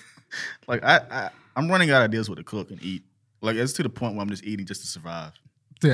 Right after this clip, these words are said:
Speaker 2: I
Speaker 1: You know
Speaker 2: mean,
Speaker 1: what
Speaker 2: that's
Speaker 1: I mean?
Speaker 2: m-,
Speaker 1: You know
Speaker 2: that's
Speaker 1: what I'm
Speaker 2: most
Speaker 1: saying?
Speaker 2: of my eating. I mostly eat just to feed myself,
Speaker 1: Yeah.
Speaker 2: just 'cause I need to.
Speaker 1: I need, like, something new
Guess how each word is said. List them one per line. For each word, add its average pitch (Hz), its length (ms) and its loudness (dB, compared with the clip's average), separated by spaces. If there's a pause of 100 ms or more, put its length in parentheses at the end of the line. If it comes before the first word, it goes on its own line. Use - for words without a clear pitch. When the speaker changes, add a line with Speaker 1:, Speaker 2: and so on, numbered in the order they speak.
(320)
Speaker 2:
I 156 60 -4
Speaker 1:
You 170 40 6
know 175 80 8
Speaker 2:
mean, 180 40 10
Speaker 1:
what 208 60 10
Speaker 2:
that's 220 100 4
Speaker 1:
I - 40 -2
mean? 180 100 2
Speaker 2:
m-, - 120 -20
Speaker 1:
You 143 80 0
know 151 80 6
Speaker 2:
that's 147 120 6
Speaker 1:
what 190 40 12
I'm 185 40 12
Speaker 2:
most 170 80 10
Speaker 1:
saying? 165 100 8
Speaker 2:
of - 40 2
my 120 120 6
eating. 120 420 4
I 160 100 4
mostly 143 420 6
eat 120 100 2
just 117 200 -4
to 110 80 -4
feed 110 360 -2
myself, 113 540 -2
Speaker 1:
Yeah. 113 140 2
Speaker 2:
just - 120 -2
'cause 139 100 0
I 113 120 2
need 113 260 0
to. 131 240 0 (240)
Speaker 1:
I 120 80 2
need, 139 380 -2
like, 87 160 -8 (1600)
something 98 380 -6
new 123 340 0